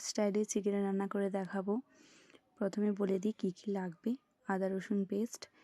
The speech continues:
এখানে আছে জিরে গুঁড়ো, ধনে গুঁড়ো, গরম মশলা গুঁড়ো, হলুদ গুঁড়ো, লঙ্কা গুঁড়ো, আর আমি চিকেনটা ভালো করে ধুয়ে রেখে দিয়েছি।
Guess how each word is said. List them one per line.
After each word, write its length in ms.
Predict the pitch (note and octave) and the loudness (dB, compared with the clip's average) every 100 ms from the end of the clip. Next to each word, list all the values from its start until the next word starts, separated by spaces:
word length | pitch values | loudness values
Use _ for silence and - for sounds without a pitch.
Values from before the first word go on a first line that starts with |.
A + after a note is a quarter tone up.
| _ _ _ | _ _ _
এখানে 340 | G3+ G#3 G3+ G3 | -4 -2 0 0
আছে 380 | G3 - G#3 G3 | -2 -2 -2 0
জিরে 320 | G3 F#3+ G3 | -2 0 0
গুঁড়ো, 260 | G3+ G3+ | 0 0
ধনে 320 | G3 G3+ G3 G3 | 0 -2 0 0
গুঁড়ো, 400 | F#3+ G#3 G3 A3+ - _ _ _ - | 0 0 0 -2 -6 _ _ _ -2
গরম 300 | G3 G3 G3 | 0 0 -2
মশলা 240 | F#3+ G#3 | -2 -2
গুঁড়ো, 320 | F#3+ G3+ G3+ G3+ | 0 0 0 0
হলুদ 320 | G3 F#3+ F#3 | -2 -2 -4
গুঁড়ো, 220 | - G3 | -2 -2
লঙ্কা 340 | G3 F#3 F3+ F#3+ | 0 -2 -2 -4
গুঁড়ো, 340 | F#3 G3 G#3+ C4 - - _ _ - | 0 0 0 -2 -8 -20 _ _ -8
আর 100 | F#3+ | -4
আমি 180 | G3 G3 | -2 -2
চিকেনটা 420 | G3 F#3+ F#3+ F#3+ | -2 -2 0 -2
ভালো 280 | G3 F#3+ F#3 | -2 -2 -2
করে 240 | G3 G3 | 0 0
ধুয়ে 280 | F#3+ - G3+ | -2 -2 -2
রেখে 260 | F#3 F3+ G3 | -2 -2 0
দিয়েছি। 500 | G3 G3+ G3 - | 2 2 0 -2